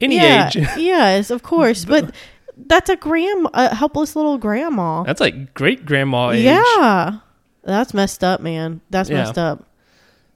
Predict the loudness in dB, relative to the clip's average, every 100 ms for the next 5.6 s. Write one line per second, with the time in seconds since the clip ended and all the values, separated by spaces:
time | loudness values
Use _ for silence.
0 | _ _ 0 4 4 2 0 -4 _ _
1 | -4 -2 -2 -4 -10 -14 -6 0 0 2
2 | 2 2 2 0 0 2 2 2 0 0
3 | 2 4 4 6 6 8 6 4 2 0
4 | 2 2 2 0 2 0 0 0 -2 -2
5 | -2 2 2 4 2